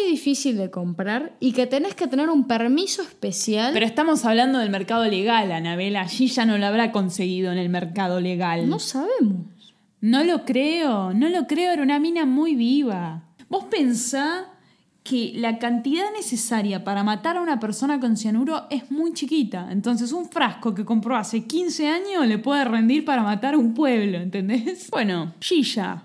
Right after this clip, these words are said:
Speaker 2: mata a Mema con cianuro. La realidad es que la muerte de Mema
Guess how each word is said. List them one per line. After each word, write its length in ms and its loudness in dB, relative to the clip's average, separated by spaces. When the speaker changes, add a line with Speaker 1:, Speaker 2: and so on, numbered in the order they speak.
Speaker 2:
mata 540 -2
a 120 0
Mema 600 -2
con 200 -2
cianuro. 580 -6
La 200 -2
realidad 720 0
es 120 -6
que 120 -6
la 140 0
muerte 420 -6
de 160 -4
Mema 720 0